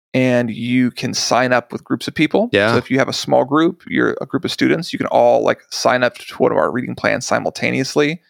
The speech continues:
Speaker 2: Yeah,
Speaker 1: The
Speaker 2: that's
Speaker 1: leader
Speaker 2: awesome.
Speaker 1: of that group n-,
Speaker 2: I've used
Speaker 1: knows when people are
Speaker 2: YouVersion
Speaker 1: reading.
Speaker 2: before. I didn't realize that your stuff was on there. So that's,
Speaker 1: Yeah,
Speaker 2: that's
Speaker 1: it's all
Speaker 2: huge. 'Cause students
Speaker 1: it's all
Speaker 2: actually
Speaker 1: on
Speaker 2: do it. Like, it's a, a devotional
Speaker 1: That's,
Speaker 2: that you do
Speaker 1: that's
Speaker 2: with
Speaker 1: right.
Speaker 2: students that they'll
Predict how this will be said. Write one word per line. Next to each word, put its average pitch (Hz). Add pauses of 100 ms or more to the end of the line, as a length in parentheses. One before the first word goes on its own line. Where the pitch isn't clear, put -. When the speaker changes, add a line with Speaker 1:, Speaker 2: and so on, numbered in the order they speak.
(340)
Speaker 2:
Yeah, 107
Speaker 1:
The 98
Speaker 2:
that's 107
Speaker 1:
leader 135
Speaker 2:
awesome. 127
Speaker 1:
of 123
that 120
group 135
n-, 131
Speaker 2:
I've 131
used 135
Speaker 1:
knows 127
when 127
people 120
are - (180)
Speaker 2:
YouVersion -
Speaker 1:
reading. -
Speaker 2:
before. 143
I 107
didn't 131
realize 117
that 107
your 104
stuff 113
was 101
on 110
there. 85 (500)
So -
that's, 107 (100)
Speaker 1:
Yeah, 196
Speaker 2:
that's 127
Speaker 1:
it's 143
all 117
Speaker 2:
huge. 110 (220)
'Cause 131
students 165
Speaker 1:
it's 147
all 143
Speaker 2:
actually 165
Speaker 1:
on 156
Speaker 2:
do 156
it. 95
Like, 120
it's 123
a, 131
a 135
devotional 139
Speaker 1:
That's, 131
Speaker 2:
that 123
you 127
do 139
Speaker 1:
that's 139
Speaker 2:
with 131
Speaker 1:
right. 269
Speaker 2:
students 147
that 107
they'll 113